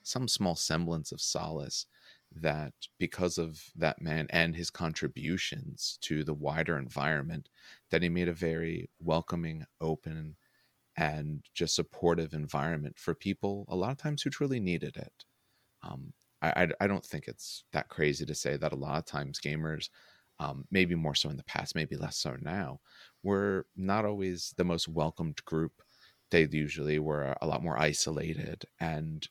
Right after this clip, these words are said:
game stores really have allowed that, you know, ability for these people to flourish. And this was a store and a person who was instrumental of that in Jersey. So, you know, just wanted to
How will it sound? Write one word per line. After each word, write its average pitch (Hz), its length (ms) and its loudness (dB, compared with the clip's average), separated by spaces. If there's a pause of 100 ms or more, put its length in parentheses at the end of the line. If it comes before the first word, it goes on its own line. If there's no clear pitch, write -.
game 87 220 0
stores 90 340 0
really 82 440 0
have 78 520 -8 (540)
allowed 80 680 2 (200)
that, 73 460 -4 (520)
you 92 80 -6
know, 73 100 -4
ability 71 320 0
for - 120 -8
these 80 140 -2
people 80 260 0
to - 100 -10
flourish. - 720 -2 (140)
And 76 300 -4
this 80 180 2
was 76 140 0
a 69 60 -2
store 80 340 2
and 76 80 -2
a - 140 -14
person 80 440 0 (300)
who - 80 2
was 90 100 4
instrumental 76 640 2
of 76 140 -6
that 67 340 -4
in 71 180 -4
Jersey. - 560 -4 (720)
So, 71 500 -6 (400)
you - 60 -6
know, - 200 -12
just 92 240 4
wanted 90 240 6
to 90 340 6